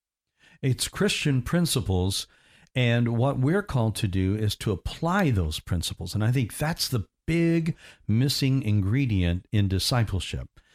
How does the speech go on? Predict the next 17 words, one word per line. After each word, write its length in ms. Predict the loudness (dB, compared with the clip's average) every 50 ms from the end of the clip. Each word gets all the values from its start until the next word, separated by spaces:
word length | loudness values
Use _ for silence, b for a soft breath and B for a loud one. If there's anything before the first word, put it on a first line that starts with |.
| b b b b b
which 480 | -2 0 0 0 0 -2 -6 -6 -8 -10 _ -16 -6 -2
would 180 | -2 0 2
also 300 | 2 0 0 0 0 0
be 160 | 0 2 2
the 100 | 2 2
missing 380 | 2 2 0 0 0 0 0 2
ingredient 600 | 2 2 2 2 2 0 0 0 0 0 2 2
in, 220 | 2 2 0 -2 -2 -2
in 200 | 0 0 0 2
self-discipline 840 | 0 0 0 -2 -2 -2 -2 -2 0 0 -2 0 2 2 2 2
efforts 360 | 2 0 0 -2 -2 -2 -2 -6 -6 -8
on, 300 | -6 -4 -4 -4 -4 -6 -8 -14
from 240 | -6 -2 0 2 2
your 140 | 2 0 -2
standpoint, 560 | -4 -6 -6 -6 -6 -6 -8 -10 -14 -14 -14 B B B B B B B B
is 240 | 0 0 0 0 0
that 380 | 0 2 2 4 2 2 -2